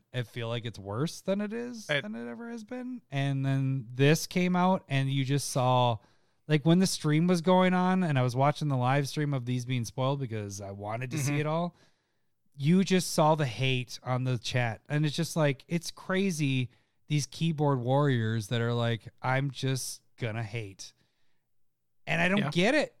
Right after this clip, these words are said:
Speaker 1: Like, I don't get how we have this much. Like, yeah, it's different than what your movie perspective of
Speaker 2: Right.
Speaker 1: Aragorn, Aragorn is. It doesn't change anything about the story. The story is still the same.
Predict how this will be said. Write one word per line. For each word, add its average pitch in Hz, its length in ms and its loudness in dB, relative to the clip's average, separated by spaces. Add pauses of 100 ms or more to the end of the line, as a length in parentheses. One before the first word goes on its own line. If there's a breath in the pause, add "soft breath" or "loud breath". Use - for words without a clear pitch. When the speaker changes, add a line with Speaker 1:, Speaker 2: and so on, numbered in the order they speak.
Speaker 1:
Like, 170 160 0
I 226 40 4
don't 254 260 0
get 254 400 0 (100)
how - 280 -2
we 220 180 -2
have 202 340 0
this 190 300 0
much. 180 520 0 (360)
Like, 185 240 0 (360)
yeah, 208 380 4 (560)
it's 202 260 -4
different 208 460 0
than 202 220 2
what 190 240 2
your 185 160 6
movie 202 500 6
perspective 180 600 0
of 147 100 2
Speaker 2:
Right. 147 300 2
Speaker 1:
Aragorn, 196 400 2 (200)
Aragorn 185 540 4
is. 233 260 0 (920)
It 220 140 0
doesn't 269 400 0 (240)
change 214 880 0 (180)
anything 226 720 2
about 185 280 2
the 185 80 -6
story. 247 420 0
The 170 140 0
story 220 720 4
is 196 100 2
still 190 300 -2
the 202 120 -4
same. 196 600 -4